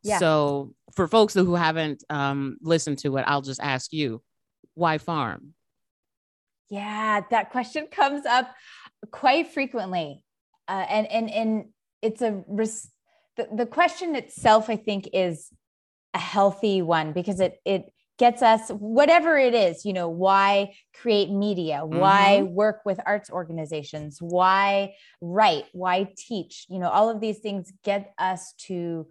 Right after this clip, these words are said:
Speaker 1: uh, ask questions about purpose. And when we get clear about purpose, we can do well to align our values and actions.
Speaker 2: It, it, you're so right. And there was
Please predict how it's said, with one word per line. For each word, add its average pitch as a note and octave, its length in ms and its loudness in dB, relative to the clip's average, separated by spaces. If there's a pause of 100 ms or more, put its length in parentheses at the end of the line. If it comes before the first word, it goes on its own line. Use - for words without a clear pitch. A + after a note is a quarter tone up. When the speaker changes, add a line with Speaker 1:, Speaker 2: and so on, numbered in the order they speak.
(500)
Speaker 1:
uh, E3 180 -8 (180)
ask F#3+ 260 -2
questions F#3+ 340 -4
about G3+ 220 0
purpose. - 600 -6 (720)
And F#3 440 0 (200)
when G3+ 220 -2
we G3 120 2
get G3 200 0
clear C4+ 360 2
about F#3+ 320 0
purpose, A#3 640 -4 (1300)
we A3 300 -2
can A3 560 2 (400)
do B3 500 2
well A3+ 800 4 (140)
to A3 180 0
align G3+ 580 4
our F#3 200 0
values F3 500 -2
and E3 120 -12
actions. - 640 -12 (460)
Speaker 2:
It, A#3+ 240 -16
it, C4 100 -6 (200)
you're A#3 140 -8
so E4+ 380 4
right. G#3+ 400 2
And G3 220 -4
there G3+ 140 -2
was F#3+ 420 -4